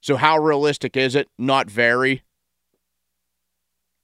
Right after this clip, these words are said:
But these guys are actually making a competitive push at the end of the season. They're probably going to end up right around seventy-five wins.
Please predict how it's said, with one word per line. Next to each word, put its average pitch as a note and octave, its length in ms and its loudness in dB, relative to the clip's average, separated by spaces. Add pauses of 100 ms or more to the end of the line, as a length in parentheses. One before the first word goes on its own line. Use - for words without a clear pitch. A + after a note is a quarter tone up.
(1300)
But D3 160 2
these G3 260 2
guys F3+ 400 6
are D3+ 140 2
actually E3 480 2
making D3 580 -2
a C#3 140 0
competitive C#3 680 -2
push D3+ 300 0
at A2+ 60 -4
the B2 120 -2
end B2+ 140 -2
of A2+ 60 -6
the G#2+ 60 -4
season. A2 520 -4 (2750)
They're D3+ 160 2 (460)
probably G#3+ 440 2
going G3+ 280 0
to F3+ 80 2
end F#3 180 2
up G3+ 160 4
right D#3 180 2
around D#3+ 280 0
seventy-five D#3+ 720 0
wins. D3 500 -4